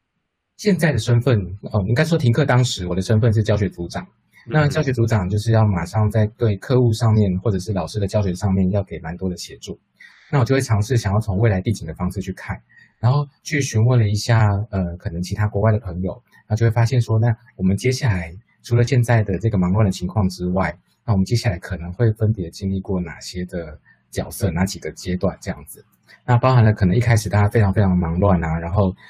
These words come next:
Speaker 1: 是属于一个在未来地景里面称为丛林的，的时期。那这时候大家都为了求生存，然后会想尽办法去找各式各样的资源，那可能家里面啊，然后会，呃，需要有什么摄影机啊，需要有手机啊，需要有平板啊，需要诸如此类的设备，需要网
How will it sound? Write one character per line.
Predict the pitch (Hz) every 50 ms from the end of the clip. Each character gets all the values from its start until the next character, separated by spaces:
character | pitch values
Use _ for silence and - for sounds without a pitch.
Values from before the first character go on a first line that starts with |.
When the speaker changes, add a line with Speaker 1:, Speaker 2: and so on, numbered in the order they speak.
| - - _
Speaker 1:
是 | - - 110 107 104
属 | 104 - - 78
于 | 76 78
一 | 85 92 95
个 | - 95 90 87 85
在 | - 107 104 101
未 | 95 117
来 | 107 98
地 | 95 110
景 | 101 - 98 82
里 | 80
面 | 80 95 104
称 | 95 - - 101 104
为 | 90 82 82
丛 | - - - - 82 85 107 113
林 | 110 92 85 87 85
的， | 90 87 76 73 - _ _ _ _ _ _
的 | - 95 85 82 -
时 | - - - -
期。 | - - - 170 160 - _ _ _ - - _
那 | - 143
这 | 156
时 | 160 - 127
候 | 127
大 | 135 127
家 | 120 117
都 | 127 120
为 | 123 131
了 | 113 98
求 | - - 95 90
生 | 90 - 107 98 104
存， | - - - 71 69 - - _ _ _ _ _ _ _ _ _ _
然 | - 110 104
后 | 107 110
会 | 117 117 113 110 - - _
想 | - 95 92
尽 | 101 110 107
办 | 113 110 107
法 | 107 98 87
去 | - 101
找 | 98 98 85
各 | - 113 104
式 | - 107 95
各 | -
样 | 101 95
的 | 90 80
资 | - - 90 90
源， | 92 90 80 78 82 87
那 | 90 87 82 - _ _ _ _
可 | - -
能 | 90 87 90 90
家 | 90 107 104
里 | 101 87
面 | 85 95 98 98 92 85
啊， | 82 82 82 82 85 90
然 | 90 92
后 | 90 95
会， | 95 107 101 95 90 - - _ _ _ _ -
呃， | 87 82
需 | 82 - - 101
要 | 101 95
有 | 90 90
什 | - -
么 | 78 78
摄 | - - - 101
影 | 95 82 78 78
机 | - - 82 80
啊， | 87 82 85 87
需 | - - 95 92
要 | 92 90 82
有 | 78 80 80
手 | - - - 85 80
机 | - - 90 87 92
啊， | 90 85 85
需 | 95 - - 98
要 | 95 85
有 | -
平 | - - - 85 92
板 | - 82 76 -
啊， | - 80
需 | 82 - - 101
要 | 92 85
诸 | - - 107 101
如 | 107
此 | 104 - -
类 | 85 92 98
的 | 98 -
设 | 85 - - 107 98 92
备， | - - 90
需 | 90 - 92
要 | 92 92
网 | 90 87 - -